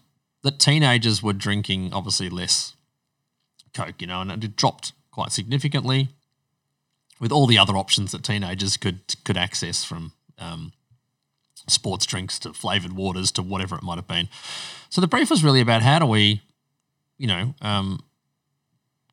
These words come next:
get, get teenagers a bit more engaged in the Coca-Cola brand across the board, not just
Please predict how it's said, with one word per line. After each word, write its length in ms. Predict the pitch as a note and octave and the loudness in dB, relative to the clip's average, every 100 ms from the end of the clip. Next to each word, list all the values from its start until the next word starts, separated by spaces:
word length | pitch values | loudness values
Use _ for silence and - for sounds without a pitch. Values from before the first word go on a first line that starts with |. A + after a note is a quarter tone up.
| - | -2
get, 300 | B2 - - | -2 -4 -2
get 300 | B2+ - - | -2 -2 -2
teenagers 560 | A2+ A2+ G#2+ G2 G2+ | 2 4 4 2 -2
a 60 | G2+ | -2
bit 140 | G#2 | -2
more 200 | G#2 G2+ | -2 -4
engaged 440 | F#2 G2 F#2+ G2 F2 | -2 -2 -2 -2 -6
in 60 | |
the 60 | F#2 | -8
Coca-Cola 520 | - F2+ - F2 F2 | -8 -8 -10 -10 -8
brand 500 | D2+ F2+ F2 E2+ E2+ _ _ | -6 -4 -4 -8 -12 _ _
across 260 | - C3 - | -6 -6 -4
the 80 | |
board, 240 | F2 F2+ E2+ | -8 -10 -8
not 140 | G2 | -10
just 200 | - - | -8 -12